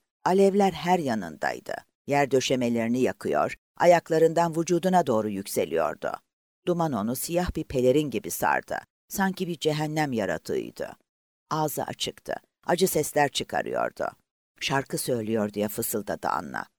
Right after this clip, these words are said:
Milli Marşı. "Silaha sarılın vatandaşlar, devleti kurtarın." Senten ezgiyi ancak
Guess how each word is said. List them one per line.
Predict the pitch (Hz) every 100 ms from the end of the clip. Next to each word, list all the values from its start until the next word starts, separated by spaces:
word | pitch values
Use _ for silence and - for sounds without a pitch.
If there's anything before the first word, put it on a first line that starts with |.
| _
Milli | 190 190 190
Marşı. | 175 113 73 - - - _ _ _ _ _
"Silaha | - - 147 143
sarılın | 190 175 151 143 123
vatandaşlar, | 117 - 107 104 92 - 80 62 - _
devleti | 143 165 180 180
kurtarın." | - 139 - 143 101 - - _ _ _ _ _
Senten | - 147 135 123 107 - -
ezgiyi | 127 - - 123 117 -
ancak | 139 113 107 113